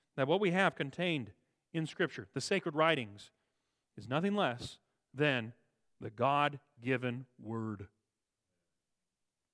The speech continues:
The first text is Second Timothy chapter three and verse sixteen. The second text will be Second Peter one, so if you were there already, keep your finger there, 'cause we're gonna come back to it.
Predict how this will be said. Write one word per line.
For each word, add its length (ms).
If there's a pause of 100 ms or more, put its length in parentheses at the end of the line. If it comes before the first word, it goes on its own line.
(1200)
The 60
first 280
text 340
is 220
Second 400
Timothy 400 (840)
chapter 320
three 420 (1080)
and 100
verse 200
sixteen. 520 (960)
The 80
second 240
text 280
will 80
be 100
Second 300
Peter 180
one, 340
so 200
if 120
you 180 (160)
were 200 (160)
there 340
already, 320
keep 180
your 80
finger 260
there, 220 (380)
'cause 120
we're 80
gonna 140
come 160
back 220
to 120
it. 100